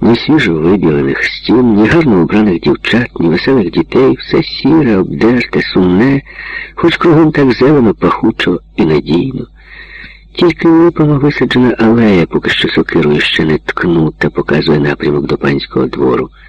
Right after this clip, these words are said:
Пишається він на горбок тінистого саду. Гетьманська карета скручує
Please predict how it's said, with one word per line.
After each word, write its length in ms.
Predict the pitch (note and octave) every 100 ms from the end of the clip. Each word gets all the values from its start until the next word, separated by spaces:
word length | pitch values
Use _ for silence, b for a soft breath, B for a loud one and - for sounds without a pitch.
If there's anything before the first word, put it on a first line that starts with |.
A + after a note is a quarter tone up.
| B B B B B
Пишається 580 | - D3+ D3+ D3 C#3+ -
він 180 | B2+ A#2+
на 80 | A#2
горбок 300 | G#2+ F2+ G2
тінистого 640 | - - D#2+ - - D2+
саду. 460 | D2 - C#2 C#2 - - B B B B B B -
Гетьманська 540 | E2 - D2+ D2 -
карета 440 | - D#2 F#2+ - - B B B B -
скручує 840 | - - G2 A#2 - B2 B2 A#2+ A#2